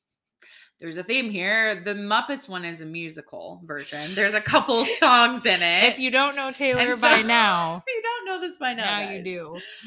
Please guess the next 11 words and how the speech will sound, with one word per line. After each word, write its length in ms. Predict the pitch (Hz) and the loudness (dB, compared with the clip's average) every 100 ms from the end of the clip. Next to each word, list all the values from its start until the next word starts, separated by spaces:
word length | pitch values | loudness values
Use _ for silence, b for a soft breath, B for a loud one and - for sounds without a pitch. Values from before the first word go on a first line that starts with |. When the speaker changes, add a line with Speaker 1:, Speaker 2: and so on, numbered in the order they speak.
| 220 - | -18 -6
Speaker 1:
Um, 640 | 208 190 165 156 151 156 _ | -4 -4 -4 -8 -12 -20 _
but 120 | 233 240 | -12 -6
yeah, 180 | 247 | -4
there's 240 | 208 202 190 | -4 -8 -8
a 160 | 180 - | -12 -8
Ebenezer 460 | 190 190 190 175 175 | -8 -8 -12 -12 -14
Scrooge 480 | - - 170 165 - | -16 -14 -12 -12 -16
song 560 | - 139 123 101 139 165 | -18 -18 -18 -20 -20 -18
that 100 | 170 | -14
everybody 420 | 160 160 156 160 | -14 -14 -16 -18
sings 480 | 156 156 151 151 | -18 -20 -20 -20